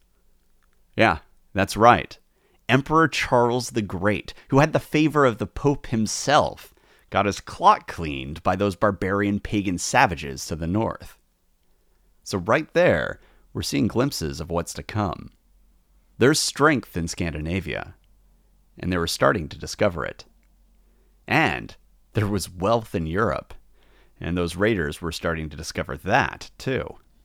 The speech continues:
And let's be real, these Vikingers were a big problem. Even after King Gudfred stood down, Europe was still facing a crisis. And two of the major cultures that caught the brunt of it,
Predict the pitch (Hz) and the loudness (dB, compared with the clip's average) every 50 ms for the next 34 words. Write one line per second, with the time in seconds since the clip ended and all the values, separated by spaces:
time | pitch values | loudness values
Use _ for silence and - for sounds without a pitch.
0 | _ _ _ _ _ _ _ _ _ _ _ _ - 117 147 226 220 - - 156 | _ _ _ _ _ _ _ _ _ _ _ _ 0 2 2 2 2 0 -4 -2
1 | 107 107 120 107 85 65 53 - - - - - - _ _ _ _ - 147 220 | 2 2 2 2 2 0 -4 -8 -12 -18 -20 -20 -20 _ _ _ _ 0 0 2
2 | 226 185 - 170 170 185 175 180 170 170 170 175 175 175 - - _ - 98 113 | 2 2 4 4 4 4 2 0 0 2 2 0 0 -2 -6 -10 _ -4 0 2
3 | 131 117 95 87 95 - _ 127 113 101 87 87 - - 101 92 87 85 - - | 4 4 2 0 -8 -2 _ 2 2 2 0 -2 -4 0 2 2 2 2 0 -4
4 | - 58 - - _ _ _ - - - _ 170 226 233 269 247 226 214 - 190 | -10 -12 -12 -16 _ _ _ -20 -20 -6 _ -2 0 2 2 2 2 2 4 2
5 | 165 - - 156 139 127 104 117 117 117 - - 110 95 87 - - - 92 80 | 2 2 2 4 4 4 6 6 4 4 4 0 -2 -2 -2 -4 -2 -2 -2 -2
6 | 82 107 123 127 135 98 76 65 60 - - - _ _ _ _ _ _ - 107 | -2 -2 0 2 2 0 -2 -4 -6 -10 -14 -18 _ _ _ _ _ _ 2 6
7 | 156 220 214 131 82 - _ - 104 104 104 - - - 143 147 131 - 127 127 | 8 8 8 8 6 2 _ -2 0 0 0 0 0 0 -2 -2 -2 -2 -2 -2
8 | 120 - 104 80 73 78 - - 98 107 110 101 - - - - - - - - | -2 -4 -4 -4 -6 -6 -2 0 2 2 2 0 -4 -8 -10 -10 -12 -14 -14 -16
9 | - _ _ _ _ _ _ _ _ _ _ _ _ _ _ 120 135 135 - - | -18 _ _ _ _ _ _ _ _ _ _ _ _ _ _ 2 2 4 4 2
10 | 214 240 247 226 175 175 147 143 147 147 131 135 120 - - - 127 120 - - | 4 4 4 4 4 4 4 4 2 4 4 2 0 2 2 0 0 0 2 0
11 | 123 120 107 - 92 - - 113 110 110 - 90 80 98 107 131 160 - - 123 | 0 0 0 -2 -6 -2 2 2 2 2 2 -6 -4 0 0 0 0 -2 -6 -8
12 | - 69 80 - | -8 -10 -10 -12